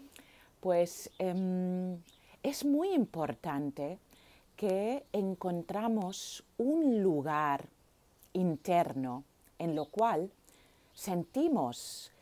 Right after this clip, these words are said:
la seguridad y la confianza, porque hay muchos cambios actualmente en el mundo, hay muchos, mucha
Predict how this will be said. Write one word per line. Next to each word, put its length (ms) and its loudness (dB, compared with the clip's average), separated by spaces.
la 160 -4
seguridad 1080 0
y 100 -8
la 140 -4
confianza, 920 -6
porque 440 -4
hay 80 -2
muchos 420 -2
cambios 840 -2
actualmente 880 -6
en 100 -6
el 120 -2
mundo, 500 -2
hay 180 2
muchos, 1000 -4
mucha 420 -6